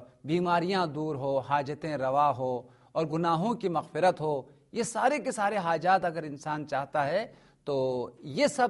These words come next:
در حسین پر اور امام حسین کی زیارت میں مضمر ہے اور امام حسین کی، آ، زیارات میں یہ سارے آثار ہیں۔ لہٰذا آج جو ہے وہ صرف اور صرف امام حسین کی زیارت میں جو آثار ہیں،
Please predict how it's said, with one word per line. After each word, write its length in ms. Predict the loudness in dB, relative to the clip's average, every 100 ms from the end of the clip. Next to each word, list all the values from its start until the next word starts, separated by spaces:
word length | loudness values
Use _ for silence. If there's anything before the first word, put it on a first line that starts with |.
| 0
در 220 | 2 4 4 -2
حسین 320 | -6 -6 -4
پر 300 | -2 -2 -4 -14 _ _ -6
اور 220 | -2 -2
امام 340 | 0 0 0
حسین 420 | -4 -6 -6 -6
کی 160 | -6 -6
زیارت 380 | -4 -2 -2 -4
میں 240 | -8 -8 -14 _ _
مضمر 460 | -6 -4 -4 0 0
ہے 180 | 0 -2
اور 160 | -2 -2
امام 240 | -4 -6
حسین 260 | -8 -10 -6
کی، 80 | -4
آ، 480 | -4 -4 -4 -4
زیارات 460 | -2 -2 2 2 2
میں 180 | -4 -6 -10 _ -2
یہ 120 | -2
سارے 480 | 0 -6 0 2 4
آثار 420 | 2 0 0 0
ہیں۔ 180 | -4 -10 -16 -20 -20 -12 2
لہٰذا 480 | 6 8 8 8 6 -6 _ _ _ _
آج 320 | 8 8 8
جو 80 | 4
ہے 120 | 2
وہ 140 | 2 0
صرف 380 | -2 -2 -2 -2
اور 80 |
صرف 300 | -4 -4 -4 -8 _ _ -6
امام 320 | -2 -2 -4
حسین 360 | -4 -4 -4
کی 160 | -4 -6
زیارت 380 | -2 -2 -2 -4
میں 120 | -8
جو 160 | -4 -4
آثار 520 | -2 -4 -2 6 8 8
ہیں، 320 | 4 -4